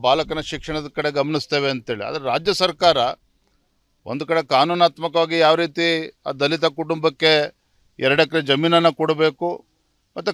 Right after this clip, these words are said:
ಕನಿಷ್ಠ ಐದು, ಐವತ್ತು ಲಕ್ಷ ರೂಪಾಯಿ ಪರಿಹಾರವನ್ನು ಕೂಡ ಕೊಡಬೇಕು. ಈ ನಿಟ್ಟಿನಲ್ಲಿ ರಾಜ್ಯ ಸರ್ಕಾರ ತತ್ಕ್ಷಣ ಸ್ಪಂದನೆ ಮಾಡಬೇಕು ಅಂತೇಳಿ ನಾನು ಈ ಸಂದರ್ಭ ಆಗ್ರಹ ಪಡಿಸ್ತೇನೆ. ನಿನ್ನೆ ದಿನ ರಂಜಿತಾ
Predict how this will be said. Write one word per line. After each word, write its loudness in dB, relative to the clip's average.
ಕನಿಷ್ಠ 0
ಐದು, 0
ಐವತ್ತು 0
ಲಕ್ಷ -4
ರೂಪಾಯಿ -4
ಪರಿಹಾರವನ್ನು 4
ಕೂಡ -4
ಕೊಡಬೇಕು. -6
ಈ -8
ನಿಟ್ಟಿನಲ್ಲಿ -2
ರಾಜ್ಯ 2
ಸರ್ಕಾರ 0
ತತ್ಕ್ಷಣ 2
ಸ್ಪಂದನೆ 4
ಮಾಡಬೇಕು 4
ಅಂತೇಳಿ -2
ನಾನು 2
ಈ -10
ಸಂದರ್ಭ -2
ಆಗ್ರಹ -2
ಪಡಿಸ್ತೇನೆ. -14
ನಿನ್ನೆ 0
ದಿನ 2
ರಂಜಿತಾ -2